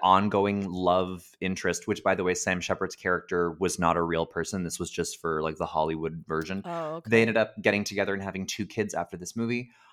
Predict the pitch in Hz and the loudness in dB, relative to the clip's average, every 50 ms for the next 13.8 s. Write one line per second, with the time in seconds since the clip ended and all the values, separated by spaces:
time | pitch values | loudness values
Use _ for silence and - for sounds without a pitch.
0 | - _ - 95 95 95 95 95 92 95 98 - - _ _ _ _ _ - - | -10 _ 2 2 2 2 2 0 -2 -4 -6 -8 -12 _ _ _ _ _ -20 -20
1 | - - - - 101 98 101 98 - 127 127 156 139 147 131 123 117 120 120 113 | -20 -8 -2 0 2 2 2 2 2 0 0 0 -2 0 2 2 2 0 0 -2
2 | 117 113 117 110 104 101 107 110 107 110 104 107 220 202 - 233 226 101 - 196 | -2 0 0 2 2 2 2 0 -2 -2 0 -2 -2 -2 -2 -2 0 2 2 2
3 | 190 196 190 190 190 208 208 - 208 190 185 180 170 - 165 170 180 - - 262 | 0 0 -2 -2 -2 -2 -4 -4 -6 -8 -8 -10 -10 -10 -12 -14 -14 -14 -14 -14
4 | 302 370 403 - _ _ _ _ _ _ _ _ _ _ - 135 120 107 90 - | -14 -14 -16 -20 _ _ _ _ _ _ _ _ _ _ 2 4 6 6 6 4
5 | - 95 92 95 - - 85 - - 78 - - - - - 76 104 107 110 98 | 2 0 0 0 0 -2 -2 -2 -2 -4 -4 -6 -8 -8 -8 -4 -2 -2 -2 0
6 | 101 113 113 110 98 90 80 82 - - 85 85 82 80 - - 85 78 - - | 0 4 4 6 6 6 4 4 2 0 0 0 0 0 -4 -8 -8 -6 -6 -8
7 | 67 - - - - - - 175 170 190 233 240 - - - - - _ _ _ | -8 -8 -10 -12 -12 -12 -12 -12 -12 -12 -14 -16 -16 -16 -16 -16 -18 _ _ _
8 | _ _ _ _ _ 107 107 104 104 104 104 104 101 101 104 98 117 127 127 117 | _ _ _ _ _ 4 4 6 6 4 2 2 0 -2 -2 -2 -2 -2 -2 -4
9 | 113 117 - 135 131 135 127 - 127 120 117 117 113 117 120 110 - 113 110 104 | -6 -4 0 0 0 0 0 -2 0 0 0 0 0 -2 -4 -4 0 0 0 0
10 | 107 - - 113 110 113 117 110 101 101 92 - - 107 101 95 98 98 90 104 | 0 -2 -2 -4 -2 0 -2 -2 -2 -2 -6 -6 -4 -4 -2 -2 -4 -2 2 2
11 | 95 90 - - - 107 98 - - 101 90 76 95 101 104 - - 98 98 - | 2 2 2 0 -2 0 0 2 2 0 0 0 -2 -2 -4 -4 -4 -4 -4 -2
12 | - 110 101 - - 90 104 98 98 95 92 95 95 95 92 90 98 92 87 90 | 0 0 0 0 -2 -2 0 0 2 2 2 0 0 -2 -2 -2 0 0 0 0
13 | 92 90 90 90 85 - - 101 92 90 90 90 92 92 87 | -2 -4 -4 -6 -8 -8 -8 -6 -4 -4 -4 -4 -4 -4 -6